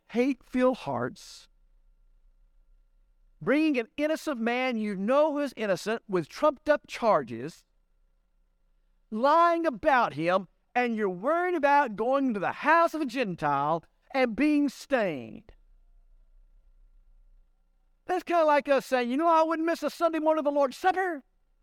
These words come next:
but then go out, have the most venomous filled mouth, filthy as we can be. I wouldn't dare miss an attendance of the Lord's services. I wouldn't dare miss that, then go out and live the most immoral life."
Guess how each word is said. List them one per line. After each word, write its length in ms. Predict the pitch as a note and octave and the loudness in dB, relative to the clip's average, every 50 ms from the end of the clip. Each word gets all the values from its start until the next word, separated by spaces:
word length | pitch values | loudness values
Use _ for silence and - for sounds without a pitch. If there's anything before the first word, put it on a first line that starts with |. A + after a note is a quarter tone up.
| _ _ _ _ _ _ _ _ _ _ _ _ | _ _ _ _ _ _ _ _ _ _ _ _
but 180 | G3 C#4 C4+ - | 0 0 0 2
then 200 | F#4 F#4+ F#4 D#4 | 0 -2 0 0
go 200 | F4 E4+ D#4 D4 | 0 2 2 4
out, 400 | C#4+ D4+ D#4+ E4 E4+ - _ - | 4 4 4 4 2 0 _ -4
have 240 | G#3+ C4 C4+ C4+ | 0 2 4 4
the 60 | C4+ C#4+ | 4 2
most 220 | C4+ A#3+ F#3+ D#3 | 0 0 0 -2
venomous 540 | F3+ G3+ - D4+ F4 F4 F4 E4+ E4+ - - | -8 -6 -2 -2 -2 0 -2 -2 -4 -6 -8
filled 640 | - - - - D#4+ D#4+ D#4+ E4 E4 E4 D#4+ C#4 A3+ | -16 -20 -10 -6 -4 -4 -2 -2 -2 -2 -2 -2 -2
mouth, 600 | A3 A3 A3+ A#3 B3+ C#4 D4 D4+ D4+ D#4+ D4 _ _ _ _ - | 0 2 2 4 4 2 2 2 0 0 -2 _ _ _ _ -2
filthy 360 | E4 F4 F4 E4+ - - D#4+ | 0 2 2 0 0 0 0
as 120 | D4 A3+ | 0 0
we 120 | A#3+ D#4 D4+ | 0 -2 -2
can 280 | - D4+ C#4+ C4 A#3+ | -2 -2 -2 0 0
be. 480 | A3 C4+ C#4 D4 D#4 D#4 D4+ F4 F#4+ - _ _ _ _ _ _ _ _ _ _ _ _ _ _ _ _ _ _ _ _ _ _ | 0 -2 -2 -2 -4 -4 -6 -8 -10 -12 _ _ _ _ _ _ _ _ _ _ _ _ _ _ _ _ _ _ _ _ _ _
I 200 | - C#4 E4 F#4 | 2 4 6 6
wouldn't 380 | F#4 F4 F#4 - _ - C#4+ A#3 | 6 4 0 -2 _ -8 -6 0
dare 340 | A#3+ C#4+ D#4+ E4+ F4 E4+ D#4+ | 2 4 4 4 2 0 0
miss 240 | D#4+ E4+ E4 - | -2 -4 -4 -4
an 80 | E4 E4 | -4 -4
attendance 440 | D#4 - - - E4 E4+ E4+ C#4+ B3+ | -4 -4 -4 -4 -2 -2 -2 -2 -2
of 80 | D#4+ | -2
the 80 | D#4 D#4 | -2 0
Lord's 480 | C4+ C4+ D4+ D#4+ E4+ E4+ E4+ D#4 A#3+ - | 0 2 2 4 4 2 2 -2 -6 -8
services. 500 | - - D#4+ E4+ E4+ C#4+ E4 E4+ B3 - _ _ _ _ _ | -4 -2 -2 0 0 -2 -4 -6 -6 -8 _ _ _ _ _
I 200 | - C4+ D4+ E4 | 2 4 4 4
wouldn't 480 | E4+ D#4 F4 F4 - _ _ C4 A#3 G3 | 4 2 -2 -4 -6 _ _ -16 -10 -4
dare 300 | B3 D4 D#4+ E4 E4 E4 | 0 2 2 2 2 0
miss 200 | D#4+ D4+ C#4+ - | 0 0 0 0
that, 300 | - D4+ D#4 D#4+ E4 D#4+ | 2 2 2 2 2 0
then 300 | A#3 A3 A#3 D#4 E4 D#4+ | -2 -4 -4 -2 -2 -2
go 160 | B3+ C#4 D4 | -2 0 2
out 180 | D4+ D4+ D#4 D4 | 2 2 2 0
and 100 | B3+ B3 | -2 -2
live 180 | C#4 D4+ D#4 C#4+ | -2 -2 -2 0
the 60 | D4 | 0
most 240 | C#4+ D4 D4+ - - | 0 0 -2 -2 -4
immoral 680 | C#4 C4+ B3 A3+ A3+ A#3 A#3+ C#4 D4+ D#4+ D#4 C#4+ A#3 | -2 -2 0 0 0 0 0 2 2 2 2 2 0
life." 520 | G#3+ G#3+ A#3 C4+ E4 F#4 F#4 - - G4+ | 0 0 0 2 0 0 -2 -4 -8 -12